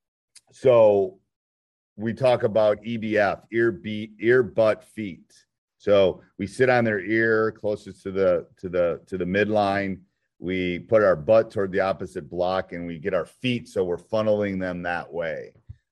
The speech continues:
Um, so what happens is we're taking away, we're doing several things. We're taking away three pointers.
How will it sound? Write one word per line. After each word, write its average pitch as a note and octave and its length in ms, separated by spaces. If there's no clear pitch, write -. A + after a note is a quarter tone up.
Um, E2 460
so A#2 160
what A#2+ 240
happens B2+ 580
is F#2+ 440
we're G2+ 80
taking C#3 540
away, G#2+ 580
we're G#2 100
doing A#2 240
several A2 280
things. F2 200
We're F2 60
taking A#2 320
away A2+ 160
three A2+ 260
pointers. G#2 800